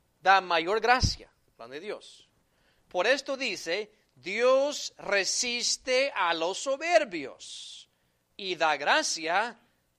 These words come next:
a los humildes". ¿Cómo somos salvos? Por la gracia.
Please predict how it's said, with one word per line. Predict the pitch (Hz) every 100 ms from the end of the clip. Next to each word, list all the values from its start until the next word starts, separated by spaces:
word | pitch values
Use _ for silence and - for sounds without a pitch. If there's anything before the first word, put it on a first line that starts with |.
| _
a | 190 165
los | 143 143
humildes". | 262 311 175 104 _ - _ _ _ _ _
¿Cómo | - 320 311
somos | 277 269 240
salvos? | 247 240 180 127 - - - _ _ _ _ _ _
Por | - 214
la | 220
gracia. | 226 233 - 147 107